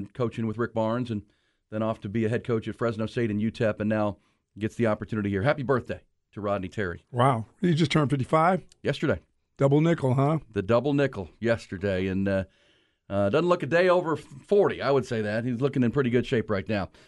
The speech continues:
Speaker 1: So good time. So we'll hear from Rodney today, eleven o'clock, his vision for the program and where it's, where to take it, 'cause as you say, that becomes the next step now. Unfortunately, the Longhorns couldn't finish that deal against Miami, so the season is over.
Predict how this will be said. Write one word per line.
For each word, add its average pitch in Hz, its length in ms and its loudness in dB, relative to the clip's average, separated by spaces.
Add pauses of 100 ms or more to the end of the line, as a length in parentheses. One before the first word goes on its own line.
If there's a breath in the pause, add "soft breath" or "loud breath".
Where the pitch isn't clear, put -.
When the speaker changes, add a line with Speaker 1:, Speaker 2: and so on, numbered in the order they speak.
(120 soft breath)
Speaker 1:
So 107 160 0
good 139 220 0
time. 135 260 0
So 151 140 -4
we'll 160 140 2
hear 196 100 4
from 165 160 -2
Rodney 156 280 2
today, 147 160 2
eleven 143 260 4
o'clock, 151 400 2 (320 soft breath)
his 147 200 0
vision 139 320 0
for 143 100 -4
the 123 60 2
program 139 480 2
and 123 80 2
where 131 140 2
it's, 123 260 -4
where 123 160 2
to 120 60 0
take 143 260 2
it, 139 160 0
'cause 113 140 -6
as 113 100 -2
you 117 100 -2
say, 139 380 2 (280 soft breath)
that 127 180 -2
becomes 123 340 -2
the 127 60 -2
next 123 240 -2
step 135 260 0
now. 98 300 -4 (320)
Unfortunately, 127 420 -2 (100)
the 123 60 0
Longhorns 123 320 -2
couldn't 123 240 2
finish 127 280 -4
that 123 180 2
deal 127 220 2
against 120 200 0
Miami, 120 380 0
so 135 120 -8
the 110 80 -4
season 120 300 -2
is 107 80 -2
over. 131 380 2